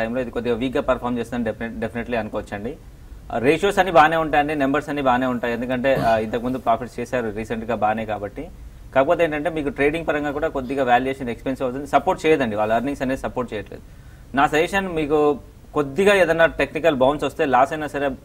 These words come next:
uh, ఎగ్జిట్ అయ్యి మీరు సేమ్ సెక్టర్లో ఉండాలనుకుంటే you should stick with Havells అండి. Definitely మీకు next four to five years down the line చూసుకున్నా కూడా Havells మీకు మంచి రిటర్న్స్ ఇచ్చే అవకాశం అయితే definitely కనబడుతుంది.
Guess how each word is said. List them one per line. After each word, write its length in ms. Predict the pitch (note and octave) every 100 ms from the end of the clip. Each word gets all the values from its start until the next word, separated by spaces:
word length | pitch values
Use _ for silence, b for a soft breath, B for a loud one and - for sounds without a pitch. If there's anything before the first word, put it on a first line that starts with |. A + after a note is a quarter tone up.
| A2
uh, 100 | A2+ A2
ఎగ్జిట్ 220 | A#2 C#3 C#3
అయ్యి 100 | D3+
మీరు 100 | C3+ D3+
సేమ్ 120 | D#3 D#3
సెక్టర్లో 300 | - C#3+ C#3+
ఉండాలనుకుంటే 540 | C3+ C#3 C3 B2 B2+ F#3+ - b b -
you 80 | C#3
should 140 | D3 -
stick 160 | E3 G3
with 100 | F#3+ C3
Havells 280 | C#3 D#3 C#3+
అండి. 140 | B2 A#2
Definitely 360 | A#2+ C3+ A#2+ D#3+ - b b B2+
మీకు 120 | C#3 C#3
next 160 | D3 F#3 -
four 100 | D#3+ E3+
to 60 | E3+
five 160 | C#3+ D3 D#3
years 140 | D3+ C#3
down 100 | C#3
the 60 | C#3+
line 120 | C#3+
చూసుకున్నా 260 | C3+ - C#3 B2+
కూడా 120 | D#3 - b b b -
Havells 280 | C#3+ E3 D#3
మీకు 180 | D3+ A#2+ C3+
మంచి 160 | C#3 D#3
రిటర్న్స్ 240 | C#3+ C#3 -
ఇచ్చే 100 | C3
అవకాశం 260 | A#2+ B2 B2
అయితే 100 | B2 C3+
definitely 300 | A2+ A2+ A2
కనబడుతుంది. 420 | G2 F#2+ G2 -